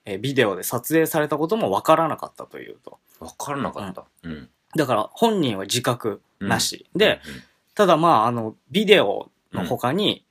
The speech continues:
Speaker 2: うん。
Speaker 1: えー、下着姿の被害者の写真とか、
Speaker 2: うん。
Speaker 1: えー、四万点のチャイルドポルノも押収されていると。
Speaker 2: うわ、四万？
Speaker 1: なかなかの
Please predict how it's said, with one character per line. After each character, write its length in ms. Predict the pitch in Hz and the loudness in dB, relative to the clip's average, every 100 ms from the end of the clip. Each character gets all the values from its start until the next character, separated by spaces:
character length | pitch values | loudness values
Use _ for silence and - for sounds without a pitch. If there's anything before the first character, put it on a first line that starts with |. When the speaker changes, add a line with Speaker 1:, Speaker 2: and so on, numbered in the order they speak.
| - | -6
Speaker 2:
う 60 | |
ん。 20 | 104 | -4
Speaker 1:
え 60 | |
ー、 20 | |
下 300 | 101 - 165 | -2 2 2
着 80 | 160 | 2
姿 300 | - 139 110 | 0 0 -2
の 60 | 92 | -4
被 140 | 120 | -2
害 160 | 117 117 | 0 0
者 140 | - | -2
の 80 | 87 | -4
写 160 | - 101 | -4 -2
真 260 | - 98 | -4 -4
と 100 | 92 | -8
か、 60 | 98 | -4
Speaker 2:
う 140 | 98 78 | -2 -4
ん。 80 | - - _ - | -6 -20 _ -16
Speaker 1:
え 80 | 92 | -8
ー、 40 | |
四 340 | 95 151 214 214 | 2 4 4 2
万 260 | 202 196 | 0 0
点 240 | 190 180 170 | -2 0 0
の 140 | 170 | -2
チ 160 | 170 165 | -2 0
ャ 80 | 160 | 2
イ 100 | 165 | 4
ル 120 | 160 | 2
ド 240 | 151 147 _ _ _ - | 0 -2 _ _ _ -2
ポ 140 | 131 | -2
ル 100 | 110 | -2
ノ 120 | 87 | -6
も 220 | 87 85 | -8 -6
押 140 | 95 - | -4 -4
収 120 | 95 | -6
さ 140 | 92 | -4
れ 140 | 135 175 | -2 2
て 100 | 185 | 2
い 40 | |
る 100 | 92 | 2
と。 100 | - | -6
Speaker 2:
う 40 | - | -16
わ、 60 | - | -8
四 360 | 98 139 190 | -4 -2 0
万？ 200 | 208 - _ _ _ | 0 -2 _ _ _
Speaker 1:
な 140 | 117 127 | -6 -4
か 200 | - 220 | -2 0
な 140 | 220 | 0
か 160 | 220 208 | 2 2
の 380 | 196 185 170 | 2 0 -2